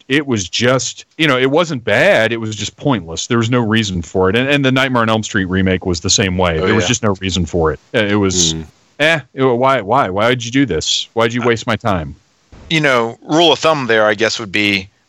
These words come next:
Speaker 2: both of those movies teach us that if they can't even come up with an original title, then
Speaker 1: Right.
Speaker 2: th-, <laughs>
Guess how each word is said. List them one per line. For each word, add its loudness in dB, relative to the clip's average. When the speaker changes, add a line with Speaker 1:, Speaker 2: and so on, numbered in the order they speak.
Speaker 2:
both 0
of -16
those 0
movies -2
teach 0
us 0
that 0
if -6
they -4
can't -2
even -4
come -4
up -2
with -8
an -4
original 0
title, -2
then 0
Speaker 1:
Right. 0
Speaker 2:
th-, -2
<laughs> 0